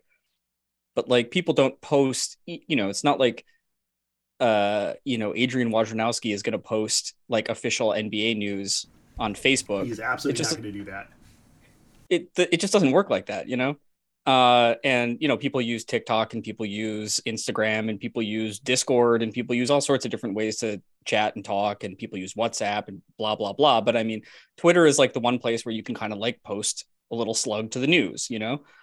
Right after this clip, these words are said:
Speaker 1: And, uh, a-, and, you know, it also, y-,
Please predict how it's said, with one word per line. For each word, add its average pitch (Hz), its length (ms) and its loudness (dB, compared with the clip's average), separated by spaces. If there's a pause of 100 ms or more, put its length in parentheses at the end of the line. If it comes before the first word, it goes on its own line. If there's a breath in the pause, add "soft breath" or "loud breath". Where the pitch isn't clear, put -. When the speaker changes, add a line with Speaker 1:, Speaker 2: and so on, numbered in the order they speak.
(280 soft breath)
Speaker 1:
And, 127 420 4
uh, 123 500 6
a-, 127 280 2
and, 139 240 0
you 190 80 0
know, 117 140 2
it 120 60 2
also, 120 420 0 (100)
y-, 117 140 -14